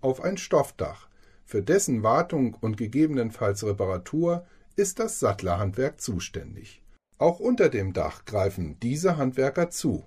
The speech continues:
so bei der Überarbeitung von Autostühlen oder dem gesamten Interieur.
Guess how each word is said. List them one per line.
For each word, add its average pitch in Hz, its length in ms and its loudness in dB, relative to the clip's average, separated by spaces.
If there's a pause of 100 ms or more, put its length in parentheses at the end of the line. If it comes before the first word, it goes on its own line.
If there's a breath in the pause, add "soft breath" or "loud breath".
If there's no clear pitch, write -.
(120)
so 110 200 0
bei 101 120 2
der 101 180 2
Überarbeitung 139 840 0
von 123 240 -4
Autostühlen 139 1000 -4
oder 220 260 2
dem 156 300 -2
gesamten 107 500 -2
Interieur. 110 960 -2